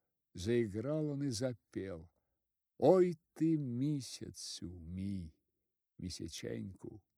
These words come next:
і ти, зорі ясна, ой, святынь там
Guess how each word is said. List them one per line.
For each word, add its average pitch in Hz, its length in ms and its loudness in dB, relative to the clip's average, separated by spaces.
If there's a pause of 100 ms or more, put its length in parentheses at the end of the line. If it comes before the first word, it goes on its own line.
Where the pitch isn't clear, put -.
(500)
і 156 220 10
ти, 180 640 0
зорі 98 720 -4
ясна, 95 680 -10 (840)
ой, 196 600 6
святынь 170 1300 0 (300)
там 123 540 0